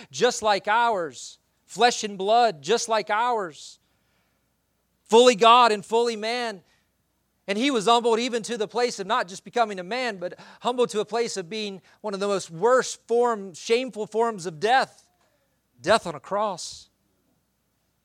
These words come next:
He too was a man of integrity. But of quite a different caliber than sinful Nehemiah. He was born under his own law, the Ten Commandments,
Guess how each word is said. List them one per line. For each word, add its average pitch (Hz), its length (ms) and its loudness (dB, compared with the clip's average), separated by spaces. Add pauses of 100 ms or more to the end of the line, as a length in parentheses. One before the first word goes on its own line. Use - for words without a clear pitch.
(400)
He 151 100 -18
too 185 260 -6
was 147 160 -8
a 127 60 -12
man 113 220 -12
of 104 80 -16
integrity. 117 540 -18 (1080)
But 117 100 -14
of 104 100 -20
quite 156 260 -4
a 139 160 -16
different 135 340 -8
caliber 117 480 -6
than 98 140 -16
sinful 113 380 -14
Nehemiah. 107 500 -14 (1300)
He 202 140 -8
was 151 160 -4
born 170 480 2
under 170 240 -4
his 160 180 -6
own 170 220 -4
law, 156 400 -4
the 123 100 -16
Ten 151 280 -16
Commandments, 135 760 -18